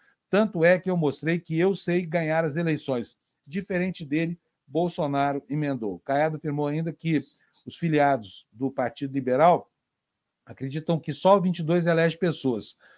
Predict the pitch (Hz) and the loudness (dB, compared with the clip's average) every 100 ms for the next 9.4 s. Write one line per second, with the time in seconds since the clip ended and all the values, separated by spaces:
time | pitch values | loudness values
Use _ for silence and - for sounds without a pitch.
0 | - 147 185 208 214 - - _ _ _ | -6 2 4 4 2 -4 -12 _ _ _
1 | - 170 165 160 160 143 135 135 127 135 | -2 0 0 2 0 2 0 -2 -2 -2
2 | 123 127 123 151 143 139 165 180 151 151 | -2 -4 -2 -2 -2 0 0 0 -4 -8
3 | - 160 139 139 135 139 131 131 123 120 | -6 -6 -2 0 0 -2 -2 0 0 -2
4 | - 127 120 151 156 - 139 139 147 175 | -2 -2 0 -2 -2 0 -2 0 0 0
5 | 175 180 _ _ _ - 175 202 180 175 | 0 -8 _ _ _ 0 6 6 6 -2
6 | - 170 151 165 165 - 151 143 131 139 | -4 -2 0 0 -2 -4 -6 -4 -4 -6
7 | 139 135 - 139 143 - 143 120 117 160 | -8 -10 -4 -2 -2 -4 -6 -4 -2 -2
8 | 160 165 127 127 131 135 - 127 139 143 | -2 -6 -4 -4 -4 -6 -8 -8 -6 -4
9 | 127 - 110 | -6 -4 -8